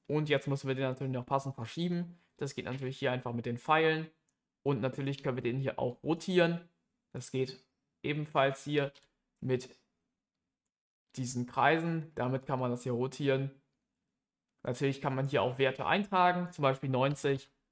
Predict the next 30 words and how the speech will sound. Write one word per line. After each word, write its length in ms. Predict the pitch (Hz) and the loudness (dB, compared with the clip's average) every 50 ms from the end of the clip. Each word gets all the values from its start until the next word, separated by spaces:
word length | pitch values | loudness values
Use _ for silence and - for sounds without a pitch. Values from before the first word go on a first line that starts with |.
| _ _ - | _ _ -6
Das 200 | 131 131 - 127 | -6 -4 -2 0
heißt, 320 | 120 123 127 - - - | 0 0 0 -2 -6 -4
der 100 | - 117 | -4 -2
ist 80 | 127 - | -2 -2
jetzt 160 | 135 123 - | -2 -2 -4
im 80 | 135 | -4
rechten 320 | 123 131 131 - - 131 120 | -4 -4 -6 -6 -6 -6 -4
Winkel. 400 | 127 123 123 123 120 120 120 - _ _ _ _ _ - | -4 -4 -2 -2 -2 -4 -4 -8 _ _ _ _ _ -14
Das 160 | - - - | -14 -12 -10
passt 260 | - 110 - - - | -8 -8 -8 -8 -10
auch 140 | - - - | -14 -14 -14
soweit. 400 | - - - - - - - _ _ _ _ _ _ _ - | -14 -16 -14 -14 -14 -16 -18 _ _ _ _ _ _ _ -6
So. 160 | - - - - _ _ _ _ _ _ _ _ _ _ _ _ _ _ _ _ _ _ _ _ _ _ _ _ _ _ _ _ - | -6 -6 -6 -6 _ _ _ _ _ _ _ _ _ _ _ _ _ _ _ _ _ _ _ _ _ _ _ _ _ _ _ _ -4
Jetzt 220 | 170 156 151 156 | -2 -2 -2 0
können 140 | - 165 151 | 0 2 2
wir 80 | 147 | 2
den 140 | 143 139 143 | 2 0 0
hier 180 | 139 147 151 135 | 2 2 2 2
einfach 220 | 147 147 147 139 | 2 0 -2 -4
passend 280 | - 151 151 - 156 143 | -2 -2 -2 -2 -4 -4
verbauen. 680 | - 123 113 127 135 151 196 202 202 202 - - - _ _ _ _ _ _ _ _ _ _ _ _ - | -4 -2 0 2 2 2 2 2 0 -2 -6 -10 -20 _ _ _ _ _ _ _ _ _ _ _ _ -4
Das 200 | - 135 - - | -4 -2 -2 -2
sieht 160 | - 170 165 | -4 -4 -2
natürlich 320 | 135 151 147 156 143 143 | -2 -2 0 -2 -2 -2
jetzt 240 | 156 156 151 - - | -2 -4 -4 -4 -6
nicht 140 | 156 147 - | -6 -4 -2
ganz 160 | 170 175 175 | -2 -2 -2
so 100 | 175 170 | -2 -4
schön 240 | 160 - 147 131 131 | -2 0 0 0 2
aus, 340 | 131 135 156 190 - - | 2 2 2 0 0 -6